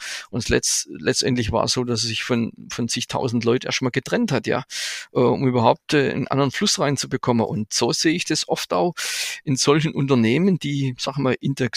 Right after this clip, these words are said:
in der Krise sind, sich im, im, im, im Turnaround besche-, äh, bewegen, ja, da muss ein radikaler Change rein. Da muss jemand rein, wo wirklich das Ruder an sich nimmt und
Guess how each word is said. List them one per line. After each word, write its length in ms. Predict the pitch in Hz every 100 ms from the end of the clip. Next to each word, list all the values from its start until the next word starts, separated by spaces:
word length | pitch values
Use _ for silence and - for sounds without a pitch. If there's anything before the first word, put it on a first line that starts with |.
| -
in 80 | 143
der 100 | 123
Krise 440 | - 107 196 -
sind, 360 | 185 185 185 180 - - -
sich 380 | - 131 - -
im, 400 | 147 143 135 127 _ _ - - - _ -
im, 380 | 131 131 123 -
im, 220 | - 131
im 160 | 123 123
Turnaround 680 | - 135 135 107 101 185 233
besche-, 320 | 180 - -
äh, 200 | - 92
bewegen, 640 | - 165 151 160 196 190
ja, 240 | 143 160 - - - - -
da 200 | 87 120
muss 220 | 139 -
ein 80 | 127
radikaler 640 | 117 131 135 123 127 139
Change 420 | - - 262 240 165
rein. 340 | 135 120 110
Da 140 | - 110
muss 320 | 196 - - _ -
jemand 440 | 143 160 147 120
rein, 360 | 107 - 254 208
wo 140 | 139
wirklich 520 | 131 214 - 226 -
das 260 | - 147 127
Ruder 400 | 151 220 220 185 -
an 180 | 170
sich 240 | 202 175 -
nimmt 300 | 170 175 -
und 300 | 147 135